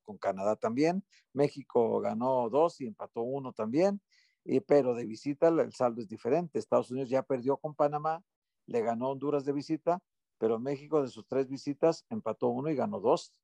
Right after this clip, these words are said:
O sea, ahí la diferencia. Y luego cuando, cuando de-, termina esta serie de, de Estados Unidos, Canadá y Jamaica, México de visita, luego le viene Costa Rica en el Azteca, México, Panamá en el Azteca, México, Estados Unidos en el Azteca, tres de local consecutivos,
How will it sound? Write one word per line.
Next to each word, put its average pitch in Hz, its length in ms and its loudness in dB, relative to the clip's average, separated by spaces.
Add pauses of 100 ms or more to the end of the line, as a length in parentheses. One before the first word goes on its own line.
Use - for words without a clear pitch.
O - 60 -16
sea, 113 240 0 (320)
ahí 120 160 4
la 180 120 8
diferencia. 143 520 -2
Y 123 100 -8
luego 170 280 4
cuando, 127 520 -2
cuando 110 300 -4
de-, 113 120 -2
termina 139 360 -4
esta 165 200 2
serie 156 320 4
de, 113 200 -2 (300)
de 113 80 -4
Estados 139 320 6
Unidos, 135 260 -2
Canadá 123 320 0
y 139 60 0
Jamaica, 139 440 -2
México 123 420 -6
de 107 80 -6
visita, 151 520 2 (300)
luego 135 360 6
le 131 120 2
viene 139 360 0
Costa 110 320 -8
Rica 151 440 2
en 123 120 -4
el 110 80 -4
Azteca, 165 460 2
México, 147 500 -6
Panamá 110 340 -2
en 131 100 -4
el 113 100 -2
Azteca, 151 500 0 (240)
México, - 440 -2
Estados 135 340 4
Unidos 135 280 -4
en 110 120 -4
el 104 100 -4
Azteca, 147 400 2
tres 139 320 2
de 143 80 -2
local 127 300 0
consecutivos, 151 800 -2